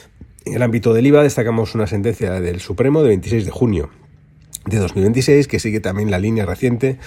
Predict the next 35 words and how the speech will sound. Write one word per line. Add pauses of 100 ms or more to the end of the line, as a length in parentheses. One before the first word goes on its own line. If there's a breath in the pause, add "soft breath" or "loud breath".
(280 loud breath)
del
Tribunal
Supremo
respecto
del
iva
deducible
o
no
deducible (380 loud breath)
en (260)
las
atenciones
a
clientes.
El
Tribunal
Supremo
reafirma
que
el
iva
soportado
por
material
promocional
entregado
gratuitamente
a
clientes (360 loud breath)
no
es
deducible (120)
y
confirma